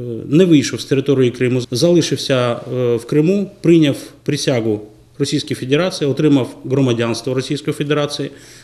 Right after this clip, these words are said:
та уклав контракт на, е, проходження військової служби у Збройних силах Російської Федерації. Цей військовослужбовець наразі перебуває під вартою.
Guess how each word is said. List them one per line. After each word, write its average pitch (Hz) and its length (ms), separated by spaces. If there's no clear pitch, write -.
та 208 140
уклав 170 420
контракт 156 440
на, 151 440
е, 135 140
проходження 127 560
військової 131 460
служби 180 440
у 165 360
Збройних 131 380
силах 151 240
Російської - 420
Федерації. 107 500
Цей 208 180
військовослужбовець 160 800
наразі 143 340
перебуває 135 500
під 120 180
вартою. 139 460